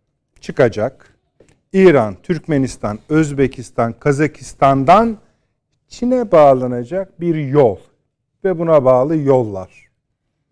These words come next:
Proje bu. Bunu duyurdu. Dedi ki, "Bu benim için çok çok önemli. Şöyle şöyle olacak." vesaire. Bu yayınlanır yayınlanmaz iki konudan, iki taraftan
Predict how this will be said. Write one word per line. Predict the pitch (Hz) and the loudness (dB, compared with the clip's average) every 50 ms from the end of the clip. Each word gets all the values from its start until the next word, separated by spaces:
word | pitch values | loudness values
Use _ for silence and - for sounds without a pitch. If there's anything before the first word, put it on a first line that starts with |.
| _ _ _ _ _ _ _ _ _ _ | _ _ _ _ _ _ _ _ _ _
Proje | - 190 170 143 127 135 165 170 139 | -2 0 2 2 2 2 0 -2 -2
bu. | 113 101 - _ _ _ _ _ _ _ _ _ _ _ _ _ _ _ _ _ _ _ _ _ _ _ _ _ _ _ _ _ _ _ _ _ _ _ _ - | -4 -12 -14 _ _ _ _ _ _ _ _ _ _ _ _ _ _ _ _ _ _ _ _ _ _ _ _ _ _ _ _ _ _ _ _ _ _ _ _ 0
Bunu | 202 196 190 170 | 0 2 2 2
duyurdu. | 131 131 123 113 110 104 95 85 107 123 156 185 202 175 _ _ _ _ _ _ _ _ _ _ _ _ _ _ _ _ _ _ _ _ _ - | 0 -2 -2 -2 -4 -6 -8 -8 -8 -8 -8 -10 -12 _ _ _ _ _ _ _ _ _ _ _ _ _ _ _ _ _ _ _ _ _ _ -12
Dedi | 156 139 131 120 | -10 -10 -10 -10
ki, | - 120 | -12 -12
"Bu | 120 117 | -10 -8
benim | 117 123 117 | -8 -8 -10
için | 104 - 110 | -10 -14 -18
çok | - - 123 104 | -14 -14 -14 -14
çok | - - 104 95 - | -12 -14 -14 -14 -14
önemli. | 107 95 98 98 95 92 92 95 98 107 123 139 147 | -16 -16 -16 -16 -18 -18 -18 -16 -14 -12 -12 -12 -14
Şöyle | 135 _ - 131 117 110 110 | -14 _ -6 -4 -4 -4 -6
şöyle | 104 - - 107 98 92 98 | -8 -8 -10 -10 -8 -8 -12
olacak." | 90 87 87 87 95 151 147 - _ - | -16 -16 -18 -14 -12 -12 -12 -12 _ -20
vesaire. | 80 _ _ _ 80 _ _ _ _ _ _ _ _ _ _ _ _ _ _ _ _ _ _ _ _ _ _ - | -20 _ _ _ _ _ _ _ _ _ _ _ _ _ _ _ _ _ _ _ _ _ _ _ _ _ _ -6
Bu | 208 240 262 | -4 -2 -2
yayınlanır | 220 185 190 196 202 202 202 208 220 240 262 | 2 2 0 0 0 -4 -4 -6 -4 -4 -4
yayınlanmaz | 240 196 147 123 110 110 104 107 107 104 101 104 123 175 214 208 - _ _ _ _ _ _ _ _ - | -4 -2 -2 -4 -4 -6 -10 -12 -12 -14 -14 -14 -16 -16 -18 -20 -20 _ _ _ _ _ _ _ _ -20
iki | 131 - - 262 233 | -16 -10 -10 -10 -8
konudan, | _ - 160 139 131 131 113 131 143 170 196 | _ -8 -6 -6 -6 -6 -4 -2 -2 -2 -4
iki | 151 - - 220 - | -8 -8 -8 -8 -6
taraftan | - 147 127 117 113 104 - _ - 120 123 160 214 | -2 -2 -2 -2 -2 -6 -8 _ -8 -6 -6 -8 -10